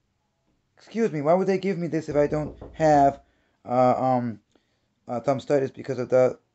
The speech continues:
pivot screw. Be right back. And this will be on my channel. It will be really cool. I love my Bokers now.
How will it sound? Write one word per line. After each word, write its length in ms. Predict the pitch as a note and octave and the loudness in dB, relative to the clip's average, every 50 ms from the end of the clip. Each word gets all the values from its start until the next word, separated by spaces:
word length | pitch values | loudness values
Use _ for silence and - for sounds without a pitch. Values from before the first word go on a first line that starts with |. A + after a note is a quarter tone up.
| _ _ | _ _
pivot 260 | - D3 - - - | -4 -4 -4 -4 -8
screw. 360 | - - - A#2+ A2+ - - _ _ _ _ _ _ - | -14 -16 -14 -12 -12 -12 -14 _ _ _ _ _ _ -4
Be 80 | D3+ E3+ | 0 2
right 180 | E3+ D#3 C#3+ | 2 2 2
back. 300 | C3+ B2 A2+ A2 - _ _ _ _ _ _ _ _ _ _ _ _ _ _ _ _ _ _ _ _ _ _ _ _ _ - | 2 0 -2 -2 -6 _ _ _ _ _ _ _ _ _ _ _ _ _ _ _ _ _ _ _ _ _ _ _ _ _ -4
And 400 | D#3 D#3+ D#3 D#3 D3 D3 D3 D3+ | 0 0 2 2 4 2 2 0
this 600 | D#3+ G#3 A3+ A3+ A3 G#3+ G#3+ A3 G#3+ - - - _ _ _ _ _ _ _ _ _ _ _ _ _ | 0 -2 -2 -2 -2 -2 -2 -4 -6 -8 -14 -20 _ _ _ _ _ _ _ _ _ _ _ _ _
will 240 | - D3+ D#3+ D#3 E3 | -6 -2 -2 -2 0
be 160 | E3 F#3 G3 | 0 0 0
on 100 | G3 G3 | 0 0
my 100 | A3+ B3 | 0 -2
channel. 460 | A#3+ - - D#3 C#3+ C3+ C#3 C#3+ - | -4 -4 -4 -4 -2 0 0 -2 -2
It 80 | - B2+ | -2 -2
will 120 | B2+ C3+ | -2 -2
be 180 | C3 - - G#3 | -2 -4 -4 -4
really 200 | G3 G3+ A3+ A#3 | -2 -4 -4 -6
cool. 300 | - - D#3+ D3 C#3+ D3 | -6 -6 -4 -2 -2 0
I 100 | C3+ C3 | 0 2
love 180 | C#3 D3+ D#3+ F3+ | 2 2 2 0
my 100 | E3+ D#3+ | -2 0
Bokers 420 | - C3+ C3 C3 - C3 B2+ A#2 | 0 -2 -2 -2 -4 -6 -6 -4
now. 380 | C3 B2+ B2+ B2+ C3+ D#3 D3+ | -4 -4 -2 -2 -4 -6 -8